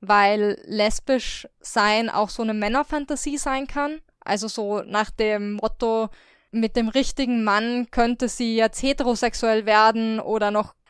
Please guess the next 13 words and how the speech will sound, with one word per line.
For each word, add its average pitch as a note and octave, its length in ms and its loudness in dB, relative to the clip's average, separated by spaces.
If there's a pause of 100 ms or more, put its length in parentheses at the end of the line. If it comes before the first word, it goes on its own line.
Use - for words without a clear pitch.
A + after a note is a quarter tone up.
unter A#3 280 4
Anführungszeichen A#3 720 2
Kraft - 420 4
des B3+ 160 0
Penis B3 800 0 (280)
bekehrt B3 480 4
werden A#3 300 6
oder A3+ 160 2
mit A#3 160 0
dem A#3 100 2
richtigen A#3+ 440 -2
Sex. - 480 0
Und A3 480 -4